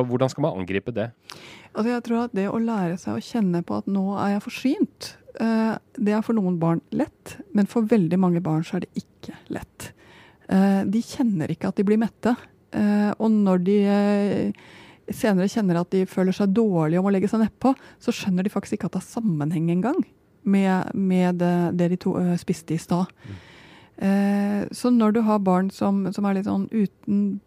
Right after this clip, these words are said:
Speaker 2: bunnbarn, eh, så tror jeg for det første du skal være klar over at det ikke er, altså det betyr ikke så veldig mye annet enn at de ikke har lært seg å regulere ennå. De har ikke lært seg å kjenne når jeg er mett og når jeg er sulten ennå.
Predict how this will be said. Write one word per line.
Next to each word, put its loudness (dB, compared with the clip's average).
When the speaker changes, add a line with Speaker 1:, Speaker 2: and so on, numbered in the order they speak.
Speaker 2:
bunnbarn, 2
eh, -2
så -8
tror 0
jeg 0
for -4
det -2
første -4
du -4
skal 0
være -4
klar 0
over -2
at -6
det -4
ikke -6
er, 0
altså 0
det 2
betyr -2
ikke -2
så -2
veldig 2
mye 2
annet -2
enn 2
at -8
de -4
ikke -4
har 0
lært -6
seg -2
å 2
regulere 2
ennå. 2
De 4
har 0
ikke 2
lært -2
seg 2
å -2
kjenne 2
når 2
jeg 2
er 2
mett -10
og 2
når 2
jeg 2
er -4
sulten -4
ennå. 0